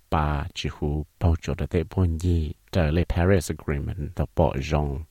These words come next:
Cậu uổng tao được xong ở sang Tây cho đời. Cho lại cậu trò million tons lợi. 我要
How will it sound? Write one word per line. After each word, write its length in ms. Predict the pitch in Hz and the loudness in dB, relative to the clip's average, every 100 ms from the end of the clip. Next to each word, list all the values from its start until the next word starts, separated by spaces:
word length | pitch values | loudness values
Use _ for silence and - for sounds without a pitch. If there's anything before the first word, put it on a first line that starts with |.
| _ _ _ _ | _ _ _ _
Cậu 180 | - 71 | -2 -2
uổng 200 | - 76 69 | 0 -2 -2
tao 120 | - | -4
được 100 | 69 | -4
xong 200 | 76 - | -4 -6
ở 60 | 71 | -6
sang 180 | - 98 | -4 -2
Tây 220 | - 98 - | 0 0 0
cho 160 | 90 | 0
đời. 300 | 73 73 67 - _ _ _ - | 0 0 -2 -6 _ _ _ 0
Cho 160 | 87 | 2
lại 140 | 71 69 - - | 2 -2 -4 4
cậu 200 | 95 - - | 4 4 -2
trò 140 | 78 | -2
million 460 | 69 80 90 82 80 | 2 2 2 2 0
tons 420 | - 92 82 - | 0 0 0 -2
lợi. 260 | 82 65 - - _ _ _ _ - - - - - - - - | 0 0 -2 -12 _ _ _ _ -20 -20 -20 -20 -20 -20 -20 -4
我 140 | 104 98 | 0 4
要 180 | 113 | 4